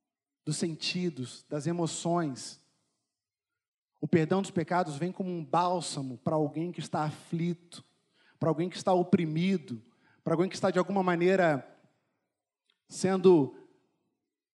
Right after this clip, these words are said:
moído por seus sentimentos, por suas dores, por suas angústias.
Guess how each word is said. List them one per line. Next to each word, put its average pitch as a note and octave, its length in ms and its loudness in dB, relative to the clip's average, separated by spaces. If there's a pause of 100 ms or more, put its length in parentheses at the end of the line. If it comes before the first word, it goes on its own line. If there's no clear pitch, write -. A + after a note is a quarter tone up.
(300)
moído F#3+ 800 4 (480)
por D3+ 100 -2
seus F#3 160 4
sentimentos, F#3+ 680 0
por E3 140 -2
suas F3+ 280 2
dores, E3+ 460 6
por - 160 -14
suas F#3+ 200 0
angústias. F3 760 -2